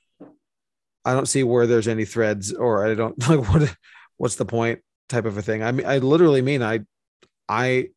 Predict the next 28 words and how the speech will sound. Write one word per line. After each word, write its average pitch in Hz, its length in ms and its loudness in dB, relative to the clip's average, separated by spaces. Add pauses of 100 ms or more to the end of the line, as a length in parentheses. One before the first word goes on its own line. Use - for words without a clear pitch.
I 127 100 -2
don't 156 160 -2
know. 135 220 -2
And 110 120 -4
I'm 120 140 -2
loving 123 320 0
every 117 160 -2
minute 139 220 -2
of 104 60 -6
it. 107 100 -2
Every 139 240 0
episode 127 260 -2
is 123 100 -2
surprising 127 440 -4
to 107 100 -8
me. 104 240 -8 (640)
Um, 110 360 -2
not 185 160 4
that 170 100 2
I 147 60 4
have 135 240 -2
to - 80 -2
be 123 100 0
surprised 127 380 -2
to 123 80 0
enjoy 117 220 0
something, 107 440 -4 (540)
but 113 320 -4